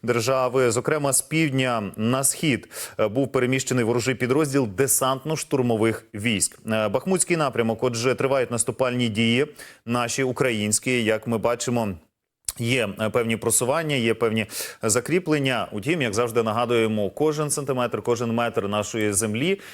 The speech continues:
відвойованої у противника, відвойованої після окупації, він дається досить складно і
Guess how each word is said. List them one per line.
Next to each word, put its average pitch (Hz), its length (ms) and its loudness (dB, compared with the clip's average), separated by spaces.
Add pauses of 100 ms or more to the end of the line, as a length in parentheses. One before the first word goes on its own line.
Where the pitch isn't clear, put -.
(160)
відвойованої 131 960 0
у 113 160 -4
противника, 113 720 -2 (320)
відвойованої 135 800 2
після 117 280 -2
окупації, 139 720 0
він 127 160 -2
дається 113 380 0
досить 110 320 -4
складно 127 480 -2
і 120 280 -2